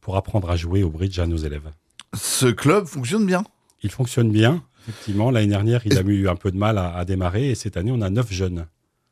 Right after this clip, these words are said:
Speaker 2: Est-ce que ces jeunes participent à des concours, euh, sur
Speaker 1: Oui.
Speaker 2: le continent ?
Speaker 1: Oui, oui, oui. Et c'est ça aussi l'intérêt, hein, c'est que ça va au-,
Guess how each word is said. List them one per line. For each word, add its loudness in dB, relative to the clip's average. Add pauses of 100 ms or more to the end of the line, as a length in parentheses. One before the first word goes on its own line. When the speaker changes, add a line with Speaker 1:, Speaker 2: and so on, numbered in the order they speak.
(220)
Speaker 2:
Est-ce 0
que 2
ces -2
jeunes 4
participent -4
à 0
des 0
concours, 0
euh, 0
sur 0
Speaker 1:
Oui. 4
Speaker 2:
le 2
continent ? 2 (180)
Speaker 1:
Oui, -4 (120)
oui, -4
oui. -6 (380)
Et -4
c'est -2
ça 2
aussi 0
l'intérêt, 0
hein, -2
c'est -8
que 0 (300)
ça -4
va 0
au-, 0